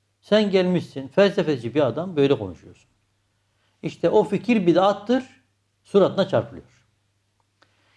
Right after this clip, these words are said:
Kendisine ilahiyatçı diyen ama sadece ismi ilahiyatçı olan bazı zatlar var. Bu ilahiyatçılardan bazıları da Kur'an okumayı bilmiyor ha. Adam lisansı başka yerde okumuş. Master'ı başka bir yerde yapmış.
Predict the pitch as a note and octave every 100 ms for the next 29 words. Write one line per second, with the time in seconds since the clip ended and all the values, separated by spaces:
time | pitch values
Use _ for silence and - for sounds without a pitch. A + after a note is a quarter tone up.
0 | _ E3+ F3 F#3 A#3 A3 A3 G#3 G3+ -
1 | A3 F#3 E3 G#3+ B3 - _ _ _ _
2 | _ G3+ F#3+ A3 A3 F#3+ F#3 - A3 D#3+
3 | A2 F#2+ - F#2+ F2 E2+ E2+ D#2+ D#2+ -
4 | - _ _ _ _ _ _ _ _ _
5 | _ B2 B2+ B2 D3+ E3+ E3 D#3+ G3 G3+
6 | F#3+ F3+ D#3 B2+ A2+ G2+ B2 D#3 - _
7 | _ _ _ _ _ _ _ _ - A#2
8 | E3 F3 F3 _ _ C#3+ E3+ E3 G3+ G#3
9 | - A3 G3+ D3 F#2 E2 - _ _ _
10 | _ _ _ _ _ _ _ E3 F#3+ G3+
11 | F3 D3+ - C#3 A2+ F#2+ F#2 C3 D#3 F3+
12 | G3+ -